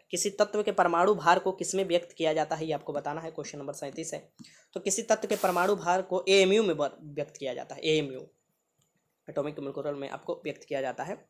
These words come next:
तो एएमयू में आपको सैंतीस के आंसर क्या हो जाएगा? डी हो जाएगा। मोल में भी व्यक्त किया जाता है,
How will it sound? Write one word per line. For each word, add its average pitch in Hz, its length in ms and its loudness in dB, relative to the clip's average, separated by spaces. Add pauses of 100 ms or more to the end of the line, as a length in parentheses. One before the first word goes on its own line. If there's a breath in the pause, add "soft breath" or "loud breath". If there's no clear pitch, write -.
(400 loud breath)
तो - 100 -4
एएमयू 156 280 2
में 196 180 -4 (260 soft breath)
आपको 151 260 0
सैंतीस 165 680 -6
के 175 60 -4
आंसर 165 200 -4
क्या 160 120 0
हो 156 80 4
जाएगा? 170 160 4
डी 170 160 4
हो 165 120 4
जाएगा। 151 240 2
मोल 175 320 4
में 170 120 2
भी 160 100 0
व्यक्त 151 260 -2
किया 143 180 -4
जाता 131 240 -6
है, 202 220 -10